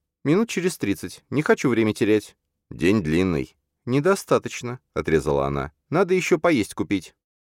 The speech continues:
Придётся всё же в офис, благо недалеко, а Тимиру Фархадовичу записку напишу, чтобы руками не трогал.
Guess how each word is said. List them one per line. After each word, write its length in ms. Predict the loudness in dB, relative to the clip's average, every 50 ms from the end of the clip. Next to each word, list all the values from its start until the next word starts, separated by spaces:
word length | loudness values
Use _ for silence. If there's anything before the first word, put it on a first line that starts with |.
| _ _ _ _ _ _ _
Придётся 460 | -6 -4 -2 0 0 0 0 -2 -6
всё 180 | -2 0 0 0
же 140 | 2 0
в 60 | 0 0
офис, 380 | 0 0 -2 -6 -16 -18 -20 _ _ _
благо 320 | -2 2 4 4 4 4
недалеко, 680 | 0 -2 -2 -2 -2 -2 -2 -4 -2 -2 -4 -4 -4 -6 _ _ _
а 100 | -6 -4
Тимиру 360 | -2 0 0 2 2 2 2
Фархадовичу 720 | 2 0 -2 0 0 0 0 0 0 -2 -2 -2 -4 -2
записку 500 | 0 0 -2 -2 -2 -6 -8 -8 -6 -6
напишу, 400 | -8 -6 -6 -8 -6 -2 -2 -2
чтобы 340 | -2 0 0 0 2 2 2
руками 380 | 2 2 2 2 2 4 2 2
не 140 | 0 -2 -2
трогал. 440 | -4 -4 -4 -4 -4 -6 -6 -8